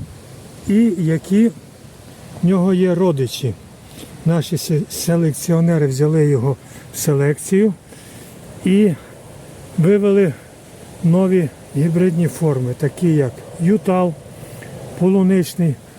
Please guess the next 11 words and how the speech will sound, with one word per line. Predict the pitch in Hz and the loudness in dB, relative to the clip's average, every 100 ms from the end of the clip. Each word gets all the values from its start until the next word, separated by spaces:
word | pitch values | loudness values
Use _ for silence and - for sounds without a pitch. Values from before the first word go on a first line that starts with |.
| - - - | -20 -10 -2
мускат | 160 - 180 170 | -2 0 -2 0
ізюмський. | 180 147 160 127 - - - - - - - | 0 2 2 0 -4 -10 -10 -12 -20 -20 -16
Це | - 165 | -4 -2
ті, | 143 233 220 | 0 2 2
що | - 190 202 | 2 0 2
я | 185 | 2
знаю. | 147 139 123 113 101 - - - - - - - - - - | 0 -2 -2 -4 -8 -18 -20 -20 -20 -20 -20 -20 -20 -20 -10
Про | - 190 | 0 2
Юпітер | 196 202 - 220 175 151 | 4 2 2 2 0 -2
коротко | - 180 180 - 196 | 0 0 0 -2 -6
покажу. | - 185 196 175 202 | -4 -2 0 2 0